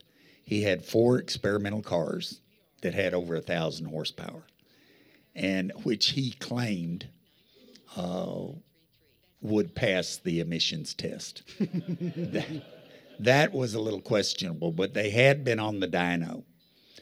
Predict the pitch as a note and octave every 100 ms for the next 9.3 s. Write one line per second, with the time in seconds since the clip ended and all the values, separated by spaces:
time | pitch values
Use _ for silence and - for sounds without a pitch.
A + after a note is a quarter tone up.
0 | _ - F2+ E2+ G#2 - B2+ A#2 G#2+ -
1 | - G2 F#2+ F2+ E2+ F2+ E2+ E2 - E2+
2 | E2 - E2 - - - - - - -
3 | - - _ _ _ - _ _ _ -
4 | F2+ F2 E2+ F2 E2+ E2+ E2 G2 - _
5 | _ _ _ _ _ - - F#2 F2+ -
6 | C3 A#2 - - - E3+ F#2+ F2+ F#2+ G#2+
7 | - - - G2+ - - G2+ F#2+ F#2+ -
8 | F2 E2+ - _ - _ _ - F#2 F2+
9 | E2+ E2 F2